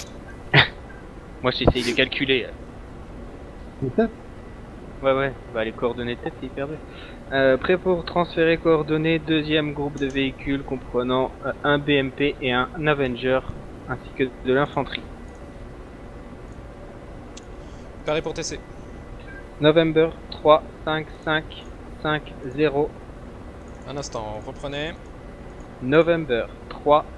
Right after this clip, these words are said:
Speaker 1: cinq cinq cinq zéro.
Speaker 3: Bien pris.
Speaker 1: Whisky, unité, unité,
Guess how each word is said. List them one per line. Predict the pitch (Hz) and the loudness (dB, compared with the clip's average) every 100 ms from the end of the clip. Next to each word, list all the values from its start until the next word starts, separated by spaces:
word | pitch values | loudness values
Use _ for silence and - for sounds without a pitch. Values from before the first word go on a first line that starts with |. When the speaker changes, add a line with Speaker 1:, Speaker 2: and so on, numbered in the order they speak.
| - - | -4 2
Speaker 1:
cinq | 151 151 - - - | 2 2 -10 -14 2
cinq | 147 147 - - - | 2 2 -6 -14 -4
cinq | - 147 160 - - 135 135 | 4 4 2 -8 -12 -8 -2
zéro. | 135 131 147 - - - - - - - - - - | 2 2 0 -4 -12 -12 -14 -14 -14 -14 -14 -14 -10
Speaker 3:
Bien | 120 | -6
pris. | 147 170 - - - - - - | -6 -8 -12 -14 -14 -14 -14 -8
Speaker 1:
Whisky, | 151 160 - 135 123 - - | -8 -8 -8 -8 -8 -8 0
unité, | 160 165 - 147 - - | 2 2 4 4 4 -4
unité, | 151 139 - 139 | -4 -4 2 2